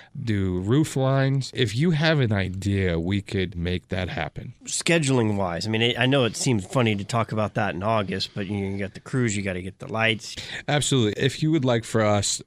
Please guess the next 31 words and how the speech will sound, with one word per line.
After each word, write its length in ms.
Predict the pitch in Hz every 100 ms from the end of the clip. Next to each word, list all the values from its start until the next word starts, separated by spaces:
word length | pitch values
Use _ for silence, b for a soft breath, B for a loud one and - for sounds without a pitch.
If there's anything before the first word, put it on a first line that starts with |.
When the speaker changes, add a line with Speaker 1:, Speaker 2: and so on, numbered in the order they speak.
| 107 -
Speaker 1:
to 500 | 113 98 95 95 - 143 143 127
do 80 | 113
your 200 | 104 92
decor 640 | 92 - 117 107 98 92 - - -
lights 480 | 110 101 95 90 -
this 340 | 107 104 -
year 300 | 98 92 92 B B -
and 120 | 117
you 80 | 131
want 260 | 151 -
custom 800 | - 120 110 - 120 107 107 113 -
lawn 360 | 104 101 117 104
ornaments, 640 | 82 80 76 76 - - - 120
give 160 | 143
us 160 | 220 156
a 40 |
call 240 | 123 135 104
now 340 | 95 90 90
so 180 | 90 90
we 80 | 87
can 100 | 90
get 160 | 87 -
those 220 | 85 -
ordered 480 | - 90 85 82 87
in. 180 | 85 87 -
Roof 360 | 135 147 -
lights, 480 | 139 127 123 123 - -
uh, 120 | 120 - 131 -
tree 320 | 147 135 127
wraps, 500 | 120 120 117 - - - -
canopies, 720 | 123 117 110 120 110 -